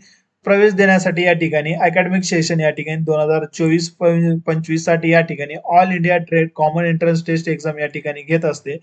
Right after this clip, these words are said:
ज्याच्यामध्ये तुम्हाला या ठिकाणी ॲप्लिकेशन माग-, मागविण्यात येत आहेत मित्रांनो. याच्यामध्येच बघितलं तर ही जर ऑनलाइन एक्झाम आहे बघा, ती आहे एकवीस सात दोन हजार चोवीसला या ठिकाणी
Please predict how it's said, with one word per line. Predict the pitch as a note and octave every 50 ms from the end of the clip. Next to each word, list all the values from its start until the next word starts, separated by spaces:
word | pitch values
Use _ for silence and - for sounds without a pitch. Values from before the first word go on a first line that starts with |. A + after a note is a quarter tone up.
| - - - _ _ -
ज्याच्यामध्ये | E3 F3 F#3 F3 G3 F3+ D#3+ D3 C#3+ D#3 D#3+
तुम्हाला | D#3+ F3 E3 D#3 D3 D3+ D#3 E3 F3+ F#3 - _ _ _ _ _ -
या | F3+ F#3
ठिकाणी | F3 E3 D#3+ D3+ D3+ D3 D#3 E3 -
ॲप्लिकेशन | F3+ E3+ E3 F#3 F#3+ E3+ F3+ E3 E3+ F3 E3+
माग-, | E3+ E3+ E3 E3 E3 D#3+ - -
मागविण्यात | D3+ D3+ D3+ D3 D3+ D3 D3+ D3+ -
येत | D3 C#3+ C3+ C#3
आहेत | C#3 C#3
मित्रांनो. | C#3+ C#3 C3 B2+ A#2+ A#2 - _ _ _ _ _ _ _ -
याच्यामध्येच | E3 D#3 D#3+ E3 E3 E3 E3+ F3 E3 E3+ E3+ F3 F3
बघितलं | E3 E3+ E3 D#3+ D#3+ D#3+ D#3+ D#3 D#3+
तर | E3+
ही | D#3 D#3+ D#3+
जर | E3 E3 D#3+
ऑनलाइन | D3+ D#3+ D3 D3+ D3+ D#3 E3 E3+ F3
एक्झाम | F3 E3+ D#3+ E3 F3 E3+ E3
आहे | D#3+ D#3 D#3+ D#3
बघा, | D3 D3 D3 D#3 D#3+
ती | D#3 - E3 D#3+ D3+
आहे | D3 C#3+ C#3+ D3 E3+ F#3 _ _ - - _ _ _ _ _ _ _ -
एकवीस | E3+ E3 E3 E3 F#3+ G#3 G3+ G3
सात | G#3 F#3+ F#3 E3
दोन | E3 E3 E3 E3
हजार | D#3+ D#3 D#3+ E3 E3 E3
चोवीसला | E3 - E3+ D#3 D3 D#3+ D#3+ E3 F3 E3
या | D#3+ D#3+ D#3
ठिकाणी | D#3 - D3+ D3 D3+ D3+ D#3